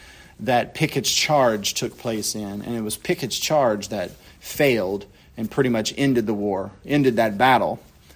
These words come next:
and caused General Lee to have to flee south. <clears throat> And, um, if the North would have, uh, chased Lee's army into the South and, and killed them all off, the, the war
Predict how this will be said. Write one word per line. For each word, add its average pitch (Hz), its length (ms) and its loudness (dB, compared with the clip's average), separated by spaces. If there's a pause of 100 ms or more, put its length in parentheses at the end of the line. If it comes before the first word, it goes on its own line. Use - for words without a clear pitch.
(320)
and 123 140 -4
caused 127 360 4
General 123 360 0
Lee 117 180 0
to 113 80 0
have 117 180 -6
to 113 80 -8
flee 127 380 -2
south. - 640 -2 (540)
<clears throat> - 60 -4 (880)
And, 120 320 0
um, 101 320 0 (960)
if 185 260 8
the 160 140 6
North 165 440 8
would 156 140 4
have, 131 320 2
uh, 120 240 4
chased - 680 2 (280)
Lee's 143 440 2
army 135 400 2
into 165 260 0
the 123 100 0
South 110 480 0
and, 110 380 -6
and 101 420 -10 (560)
killed 160 260 4
them 131 140 2
all 123 200 6
off, 139 320 6
the, 120 140 -4 (200)
the 123 140 -2
war 135 300 4